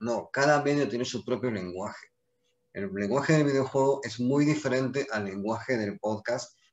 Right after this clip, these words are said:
y a su vez al del texto de toda la vida. Incluso si quisieras contar, eh, por decir una locura, un, una, una,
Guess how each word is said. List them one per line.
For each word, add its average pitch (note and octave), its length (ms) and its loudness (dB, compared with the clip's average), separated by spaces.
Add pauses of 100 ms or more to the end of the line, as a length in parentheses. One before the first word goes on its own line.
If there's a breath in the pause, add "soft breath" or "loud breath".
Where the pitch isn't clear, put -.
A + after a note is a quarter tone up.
y G2+ 60 -2
a G#2 60 0
su - 180 -6
vez A#2 300 -2
al G2+ 180 -4
del F#2 220 -8
texto G2 840 -4 (260)
de F#2 100 -10
toda F#2+ 220 -4
la E2+ 100 -4
vida. E2 300 -8 (840 soft breath)
Incluso C3+ 520 2
si G#2+ 180 -4
quisieras C3+ 340 -2
contar, B2+ 580 0
eh, F#2 720 -4
por G2+ 140 -4
decir B2 160 -2
una B2 80 2
locura, A2 580 -2
un, A2+ 500 -4
una, A#2+ 440 -2
una, G#2+ 640 -2